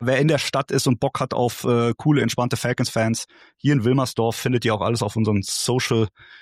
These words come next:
äh, Media-Kanälen. Ähm, und dann hat die Falcons haben am Samstag ganz, ganz groß viel Programm.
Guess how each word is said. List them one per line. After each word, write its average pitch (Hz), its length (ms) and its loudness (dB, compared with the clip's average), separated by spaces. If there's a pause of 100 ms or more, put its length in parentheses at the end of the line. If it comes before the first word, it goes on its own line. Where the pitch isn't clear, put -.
(120)
äh, 104 140 0
Media-Kanälen. 120 960 0
Ähm, 101 640 -2
und 92 120 -4
dann 92 120 -2
hat 95 100 -4 (280)
die 98 100 -6
Falcons 104 340 -2
haben 101 120 -2
am 92 100 2
Samstag 113 360 -2
ganz, 110 200 -4
ganz 101 180 -2
groß 104 260 -4
viel - 200 -4
Programm. 90 480 -6